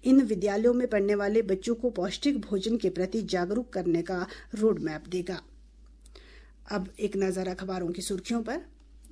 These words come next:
आज समाचार पत्रों ने अलग-अलग खबरों को प्रमुखता दी है। अमर उजाला की सुर्खी है, इक्यासी नई पंचायतें गठित,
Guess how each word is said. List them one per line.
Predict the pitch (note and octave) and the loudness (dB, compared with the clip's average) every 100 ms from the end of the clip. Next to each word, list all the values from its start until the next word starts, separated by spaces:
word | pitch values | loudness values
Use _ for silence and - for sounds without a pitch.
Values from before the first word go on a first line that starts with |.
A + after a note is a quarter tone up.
| - - - | -20 -18 -4
आज | A3+ A#3 | 0 2
समाचार | A#3+ A#3 A#3 A#3 A3+ | 2 0 2 2 2
पत्रों | A#3 A#3+ A#3 | 0 2 2
ने | A3+ | 4
अलग-अलग | A3+ A3+ A#3 A3+ | 2 2 2 2
खबरों | - G#3+ G#3+ | -2 0 0
को | G#3 G#3+ | 2 0
प्रमुखता | A3 E3+ - - E3+ | 0 0 -2 -4 -4
दी | E3+ F#3 | -4 -4
है। | F#3+ F#3+ | -4 -2
अमर | G3 G#3+ | 0 2
उजाला | G#3 G#3+ G#3+ | 4 4 2
की | G#3+ | 0
सुर्खी | A3 A#3+ A3 B3+ | 0 -2 0 -2
है, | A3+ B3 | 0 0
इक्यासी | G3 - A3+ A3 - D4+ | 0 0 0 2 2 4
नई | A#3 F#3+ A3+ | 4 4 4
पंचायतें | C#4+ A#3 G#3 G3 E3 F3+ D#3+ | 2 0 0 0 0 -2 -2
गठित, | E3+ F3+ E4+ | -4 2 2